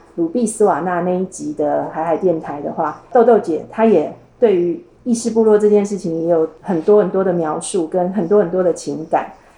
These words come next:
但是其实在哈娜的作品里面，她的创作的过程里面呢，其实她最重要的还是跟自己都兰部落的妇女一起合作，特别是在最近这几年哦，她在都兰组织了蓝调之女，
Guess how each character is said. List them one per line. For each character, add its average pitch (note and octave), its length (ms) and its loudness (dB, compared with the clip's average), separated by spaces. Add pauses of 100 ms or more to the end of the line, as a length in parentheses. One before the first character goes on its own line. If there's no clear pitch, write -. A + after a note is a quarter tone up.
(240)
但 F4 160 2
是 E4 220 0
其 A#3 180 -2
实 A#3 100 0
在 C4+ 260 0
哈 A3 200 -4
娜 B3 180 4
的 A3+ 120 4
作 A3 280 2
品 E3 240 -6
里 D#3 60 -10
面， F#3 320 -2
她 A#3+ 140 0
的 B3 120 2
创 A3 280 0
作 A3 160 2
的 F#3+ 100 2
过 G#3 220 2
程 E3+ 280 -6
里 D#3+ 60 -8
面 F3+ 240 -2
呢， D#3+ 220 -6 (260)
其 - 140 -6
实 C#4 140 -4
她 B3 180 0
最 B3 220 -2
重 A3+ 220 2
要 G3+ 180 4
的 E3+ 100 -2
还 D#3 180 -6
是 G#3 120 -6
跟 G3+ 240 0
自 G3 100 -12
己 D3+ 280 -8 (260)
都 G#3+ 120 4
兰 F3 180 2
部 G3+ 140 2
落 F3+ 200 4
的 D#3+ 340 -4 (220)
妇 A3+ 100 2
女 D#3+ 240 -4 (200)
一 G#3 80 -4
起 - 180 -10
合 D3 160 -2
作， D#3+ 300 -2
特 B3 100 -2
别 G3 120 4
是 G3+ 140 -2
在 G3+ 160 2
最 F#3+ 160 2
近 F#3+ 180 -2
这 F3+ 120 -2
几 D3+ 160 -8
年 D3 180 -10 (120)
哦， - 40 -16 (640)
她 G#3+ 160 0
在 G#3 220 2
都 G#3 200 2
兰 F3 300 2
组 E3+ 160 -4
织 G3 220 -2
了 F3 220 4
蓝 E3 260 0
调 F#3+ 240 2
之 F3+ 260 -6
女， F3 200 -6